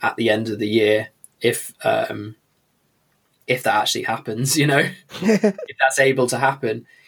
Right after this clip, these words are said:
Speaker 1: You know, I guess just, uh, musicians are trying to do, uh, you know, just organize some stuff so that,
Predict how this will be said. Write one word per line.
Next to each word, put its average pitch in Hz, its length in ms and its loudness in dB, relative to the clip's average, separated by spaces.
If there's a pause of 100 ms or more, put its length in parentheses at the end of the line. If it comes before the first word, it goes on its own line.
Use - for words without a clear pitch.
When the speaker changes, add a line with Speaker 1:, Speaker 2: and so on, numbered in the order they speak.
(140)
Speaker 1:
You - 80 -10
know, 139 100 6
I 143 60 6
guess 156 260 2
just, 131 280 -2
uh, 120 240 -2
musicians 123 680 0
are 117 60 -4
trying 117 400 -2
to 113 640 -4 (1160)
do, 120 840 0 (680)
uh, 131 360 -2 (160)
you 135 100 -6
know, 110 220 -2
just 123 340 -6
organize 127 540 4
some 123 160 -4
stuff - 480 0
so 117 380 -2
that, 110 280 -4